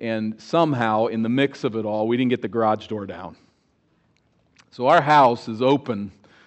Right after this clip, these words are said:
to the outside with, uh, I, if I recall, I think we were having one car fixed while we were gone, which was often a scheme in, in our lives. It still is. But,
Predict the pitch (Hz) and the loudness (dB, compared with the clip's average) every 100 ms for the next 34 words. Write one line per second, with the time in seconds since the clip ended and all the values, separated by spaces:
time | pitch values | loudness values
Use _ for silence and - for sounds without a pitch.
0 | _ - 120 127 135 139 - 151 131 107 | _ -8 0 4 4 4 0 0 2 2
1 | 107 113 - _ _ - 127 - 127 120 | 0 -4 -10 _ _ -6 -4 -4 -2 -2
2 | 82 76 - - - 127 117 117 135 139 | -2 -4 -14 -20 -8 -2 -2 0 -2 -2
3 | 127 139 127 117 - 170 143 127 120 151 | 0 0 0 -4 0 4 4 4 0 -4
4 | 143 139 123 131 123 120 127 139 127 123 | -4 -2 0 0 0 -2 0 0 -2 -2
5 | 113 107 - 185 - - 120 107 107 104 | -2 -4 -2 0 -2 -6 -2 -2 -2 -6
6 | 98 104 101 120 107 110 104 110 107 110 | -6 -6 -4 -6 -8 -10 -6 -6 -6 -10
7 | 101 - - 117 117 127 123 113 107 101 | -12 -12 -6 -4 -2 -6 -10 -10 -8 -10
8 | - _ _ _ - 117 110 104 101 101 | -18 _ _ _ -12 -8 -6 -4 -4 0
9 | 131 147 104 - 127 107 104 143 135 - | -2 -2 -12 -6 -4 -2 -2 -4 -2 -2
10 | - | -2